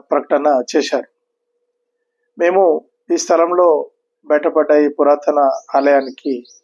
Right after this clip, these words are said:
సానుకూలంగా ఈ స్థలాన్ని హిందువులకు అప్పగించడానికి మేము సిద్ధంగా ఉన్నాము" అని చర్చ్ ప్రకటన జారీ చేసింది. ఇది దేశవ్యాప్తంగా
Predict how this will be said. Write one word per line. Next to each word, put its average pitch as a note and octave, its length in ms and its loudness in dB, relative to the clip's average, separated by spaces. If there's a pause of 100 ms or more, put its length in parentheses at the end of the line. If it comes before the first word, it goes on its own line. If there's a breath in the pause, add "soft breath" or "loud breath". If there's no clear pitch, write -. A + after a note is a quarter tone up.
(480)
సానుకూలంగా C#3+ 640 0 (880)
ఈ F4+ 100 0
స్థలాన్ని F#3+ 420 0
హిందువులకు F3 440 0 (120)
అప్పగించడానికి D3+ 680 -2
మేము C#3 240 -4
సిద్ధంగా D3 420 0
ఉన్నాము" C3 300 -2
అని C#3+ 160 -16 (1120)
చర్చ్ - 340 -4 (380)
ప్రకటన C#3+ 500 -4
జారీ C#3 240 0
చేసింది. C3+ 360 -12 (720)
ఇది F#3+ 200 2 (340)
దేశవ్యాప్తంగా G3 720 2